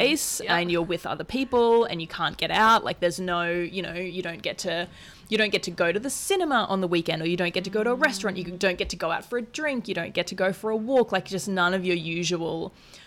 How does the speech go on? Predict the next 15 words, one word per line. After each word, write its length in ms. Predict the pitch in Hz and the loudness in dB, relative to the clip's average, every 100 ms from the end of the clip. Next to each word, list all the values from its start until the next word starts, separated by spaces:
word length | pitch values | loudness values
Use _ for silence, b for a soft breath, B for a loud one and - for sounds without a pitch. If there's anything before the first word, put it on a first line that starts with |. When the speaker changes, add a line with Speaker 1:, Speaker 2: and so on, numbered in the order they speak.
| B | B
Speaker 2:
coping 460 | - 190 180 175 175 | 0 2 2 0 2
mechanisms 640 | 175 170 196 175 175 170 | 0 2 2 2 2 0
are, 220 | 165 160 - | 0 0 0
are 200 | 170 170 | 0 0
there 360 | 160 - - - | -2 -4 -2 0
out 220 | 302 302 | 0 2
there. 160 | 392 | 0
So 100 | - | 2
it's 120 | 233 190 | -2 -2
this 100 | - | -4
bizarre 580 | 180 175 175 170 170 - - | -2 4 4 4 0 -6 -4
environment, 420 | 185 170 165 - | 0 2 0 -6
but 100 | - | -6
we 100 | 185 | -6
learnt, 440 | 190 208 214 202 | 0 4 4 2